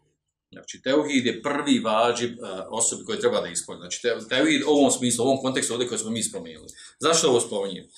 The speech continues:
Zato što je ovo, a, pristup ovoj temi kod Ehli Sunne vel Džemaa razlikuje se od ovih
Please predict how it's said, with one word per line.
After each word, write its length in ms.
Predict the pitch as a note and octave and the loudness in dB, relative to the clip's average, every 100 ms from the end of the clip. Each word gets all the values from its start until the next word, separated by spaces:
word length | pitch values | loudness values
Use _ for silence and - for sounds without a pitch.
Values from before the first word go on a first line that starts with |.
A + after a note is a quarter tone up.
| - - _ | -20 -20 _
Zato 380 | F#2 A#2+ - E3+ | -4 0 2 2
što 280 | D3+ - C#3 | 0 2 4
je 180 | B2+ B2 | 4 2
ovo, 440 | D3 D#3 C#3+ A#2 A2+ | 4 4 4 2 2
a, 300 | G#2+ G2+ - | 2 0 -2
pristup 400 | C#3 F3 - C#3+ - | -2 0 0 -2 2
ovoj 380 | E3 D#3 B2+ | 4 6 2
temi 520 | - C#3+ E3 F3+ E3+ - _ _ - | 2 2 2 0 -4 -10 _ _ -2
kod 200 | B2 B2+ | 0 2
Ehli 220 | B2 C3 | 0 0
Sunne 200 | D#3+ D#3+ | 2 2
vel 120 | B2 | 2
Džemaa 240 | B2 C#3 | 2 2
razlikuje 440 | C3 B2 C#3+ - B2 | 2 4 2 0 -2
se 120 | B2+ | 0
od 200 | A2+ B2 | 0 2
ovih 400 | A#2 A2+ A2 - | 2 0 -8 -12